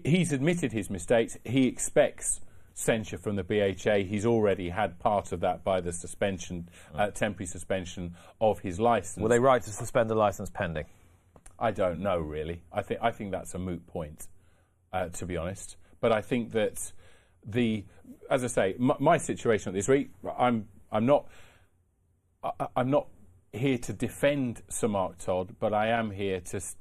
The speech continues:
Speaker 1: to express the opinion that, um, th-, that this is something that needs
Speaker 2: Mm.
Speaker 1: a bit of context, and it needs, th-, th-, there are nuances to it rather than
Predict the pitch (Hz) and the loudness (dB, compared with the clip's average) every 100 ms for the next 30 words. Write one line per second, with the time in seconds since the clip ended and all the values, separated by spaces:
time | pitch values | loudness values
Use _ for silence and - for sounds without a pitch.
0 | - 107 87 - 107 - 113 98 - 90 | -6 -4 -4 -6 -8 -2 -2 -2 -4 -6
1 | 110 101 95 92 85 98 - - - - | -4 -4 -4 -4 2 2 2 -6 -20 -20
2 | _ 113 101 98 95 90 - _ _ - | _ 2 2 0 -6 -10 -20 _ _ -10
3 | 107 - 107 110 104 - - - - - | -10 -8 0 0 0 -8 -20 -20 -20 -20
4 | _ _ _ - 117 117 117 - 131 117 | _ _ _ -12 -4 -4 -4 0 0 0
5 | 110 98 101 104 95 82 87 87 87 - | -4 -6 -4 -2 -2 -2 -4 -6 -6 0
6 | 117 101 - 98 - - - 104 95 95 | 0 0 -2 -2 -2 -10 -6 -4 -4 -4
7 | 101 95 85 - - - - - _ - | -2 -4 -4 -8 -8 -10 -16 -20 _ -8
8 | 117 - - - - - 117 113 123 117 | -6 -8 -18 -18 -14 -6 -4 4 6 6
9 | 117 123 135 117 98 - 87 - 107 98 | 4 2 4 2 0 -4 -6 -2 2 2
10 | 95 101 110 107 95 90 95 95 | 2 4 4 4 2 0 0 0